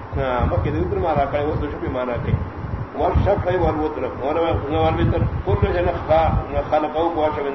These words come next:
طول مخلوقات شبی میں لکھی گی۔ السماء شقا،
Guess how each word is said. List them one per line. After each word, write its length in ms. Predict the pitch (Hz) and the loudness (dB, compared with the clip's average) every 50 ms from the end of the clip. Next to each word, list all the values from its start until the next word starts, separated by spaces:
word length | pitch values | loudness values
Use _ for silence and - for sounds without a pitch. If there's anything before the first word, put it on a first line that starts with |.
| 139 127 156 | -4 -4 0
طول 160 | 175 208 196 175 | 0 0 2 0
مخلوقات 600 | 175 160 151 151 147 151 165 170 170 170 160 - | -2 -2 -2 -4 0 2 4 4 4 2 -2 -4
شبی 160 | 170 156 156 | -4 -2 -2
میں 120 | 156 147 139 | 0 2 2
لکھی 300 | - - 120 131 131 127 | 0 0 -2 -6 -6 -6
گی۔ 120 | - - - - - - - - - - - - - | -6 -6 -6 -8 -8 -8 -10 -12 -12 -12 -12 -2 0
السماء 440 | 147 156 151 - 156 151 160 165 165 165 170 | 0 0 2 0 0 2 4 4 4 2 0
شقا، 260 | 170 165 165 165 165 | -2 -4 -2 -2 -2